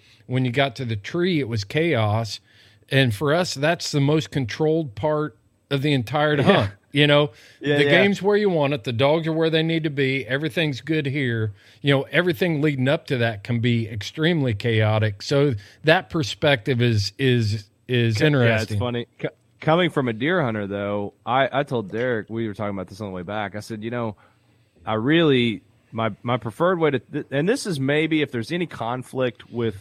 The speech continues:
Speaker 2: with this whole thing, and I'll just be like, this is, this is the thing I thought about. It's that that bear knew I was there.
Speaker 1: Mm-hmm.
Speaker 2: And that, I think that's where I was a little, con-, I, I don't,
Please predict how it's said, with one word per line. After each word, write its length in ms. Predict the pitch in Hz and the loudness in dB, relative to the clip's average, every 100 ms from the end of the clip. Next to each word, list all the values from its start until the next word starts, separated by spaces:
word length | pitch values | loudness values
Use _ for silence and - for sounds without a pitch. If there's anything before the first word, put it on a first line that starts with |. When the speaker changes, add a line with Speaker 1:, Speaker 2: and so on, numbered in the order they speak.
| - | -14
Speaker 2:
with 220 | 110 110 - 98 _ | -10 -8 -10 -20 _
this 160 | 110 - | -12 -6
whole 220 | 113 117 | -6 -6
thing, 340 | 107 82 76 - - | -8 -12 -14 -20 -12
and 160 | 107 | -6
I'll 80 | 127 | -6
just 180 | 120 117 | -6 -12
be 160 | 95 | -10
like, 200 | 90 101 | -8 -8
this 180 | 120 123 | -8 -8
is, 160 | 123 104 | -10 -8
this 200 | 131 - | -8 -6
is 120 | 123 | -8
the 100 | 107 | -6
thing 180 | 117 110 | -6 -4
I 100 | 98 | -4
thought 260 | 98 90 | -4 -6
about. 280 | 82 71 71 - _ - - _ _ _ _ - | -6 -12 -14 -18 _ -20 -20 _ _ _ _ -10
It's 160 | 117 | -4
that 180 | 131 117 | -2 0
that 180 | 127 110 | 0 2
bear 260 | 131 160 156 | 4 4 4
knew 160 | 143 | 0
I 100 | 123 | 0
was 220 | 113 98 85 | 0 -4 -6
there. 140 | 85 | 0
Speaker 1:
Mm-hmm. 280 | 123 127 143 - _ 113 | 2 2 0 -6 _ -8
Speaker 2:
And 160 | 117 | -4
that, 120 | 135 | -2
I 60 | 127 | -2
think 220 | 165 139 | -4 -2
that's 320 | 127 139 143 | 2 2 2
where 360 | 139 131 127 117 | -2 0 0 0
I 200 | 110 113 | -2 -4
was 160 | 113 104 | -6 -10
a 40 | |
little, 440 | 110 123 117 107 - _ | -10 -6 -6 -8 -12 _
con-, 160 | 117 - | -18 -12
I, 140 | 120 117 | -14 -12
I 80 | 127 | -8
don't, 360 | 139 151 143 | -6 -6 -8